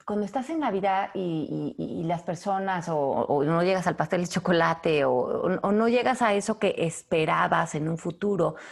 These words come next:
pero puedes regresar al presente, eh, regresas a, a darte cuenta que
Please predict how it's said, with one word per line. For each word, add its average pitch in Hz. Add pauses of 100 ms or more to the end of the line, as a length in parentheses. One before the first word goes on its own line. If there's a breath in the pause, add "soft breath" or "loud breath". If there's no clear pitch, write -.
(140 loud breath)
pero 190
puedes 226
regresar 190
al 196
presente, 165 (520 loud breath)
eh, 180 (1160)
regresas 254
a, 185 (400)
a -
darte 233
cuenta 254
que 208